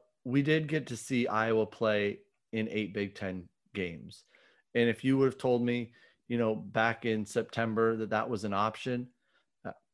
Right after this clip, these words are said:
you know, I would have taken, I don't wanna say I would,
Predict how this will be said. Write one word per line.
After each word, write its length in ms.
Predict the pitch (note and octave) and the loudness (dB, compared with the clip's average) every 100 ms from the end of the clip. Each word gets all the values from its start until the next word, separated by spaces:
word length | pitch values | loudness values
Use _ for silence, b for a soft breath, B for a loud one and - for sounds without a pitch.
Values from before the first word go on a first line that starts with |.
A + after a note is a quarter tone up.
| _ _ _ _ - _ _ _ | _ _ _ _ -20 _ _ _
you 120 | - G#2+ | -4 0
know, 200 | G2+ - | -2 0
I 100 | A#2+ | 2
would 120 | B2+ | 4
have 120 | A2+ | 2
taken, 400 | - C3 B2+ B2 - _ _ - - - A2+ | 4 4 4 0 -6 _ _ -20 -20 -8 0
I 80 | |
don't 120 | B2+ C#3 | 2 4
wanna 140 | A#2+ | 2
say 160 | - B2 | 4 4
I 60 | |
would, 200 | A#2+ A#2+ | 4 2